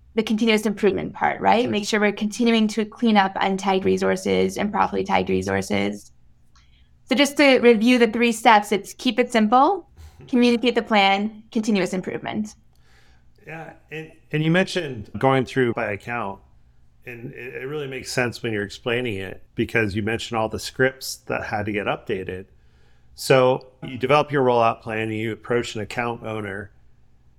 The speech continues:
Speaker 2: Did you do some sort of discovery on what scripts were needing to be updated, or did you leave that to the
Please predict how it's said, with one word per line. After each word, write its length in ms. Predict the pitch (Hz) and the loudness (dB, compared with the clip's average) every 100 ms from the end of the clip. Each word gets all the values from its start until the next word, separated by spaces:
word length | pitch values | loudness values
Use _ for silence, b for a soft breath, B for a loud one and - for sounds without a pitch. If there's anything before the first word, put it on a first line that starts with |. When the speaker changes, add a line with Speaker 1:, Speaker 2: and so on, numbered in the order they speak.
| _ | _
Speaker 2:
Did 160 | - 131 | -4 -2
you 80 | 135 | -2
do 220 | 151 160 | -4 -4
some 180 | - 147 | -2 -2
sort 220 | - 147 | 2 2
of 80 | 123 | 2
discovery 680 | 107 - 123 107 143 151 | -6 -4 -2 0 0 0
on 480 | 156 117 117 117 110 - _ - | -4 -4 -2 -4 -6 -12 _ -6
what 240 | 127 - | -4 -6
scripts 560 | - 131 120 - - - | -14 -12 -14 -12 -16 -14
were 240 | 131 120 110 | -14 -14 -12
needing 320 | 117 117 113 113 | -6 -4 -4 -4
to 60 | |
be 100 | 110 | -2
updated, 600 | 107 117 - 151 180 190 | -2 -4 -8 -8 -6 -2
or 480 | 120 98 101 104 - - | 0 0 -2 -4 -6 -8
did 160 | 113 | -6
you 100 | 110 | -4
leave 200 | 107 123 | -2 -2
that 400 | 110 113 113 - | 0 0 -2 -8
to 140 | - 113 | -10 -6
the 340 | 107 101 104 | -4 -6 -8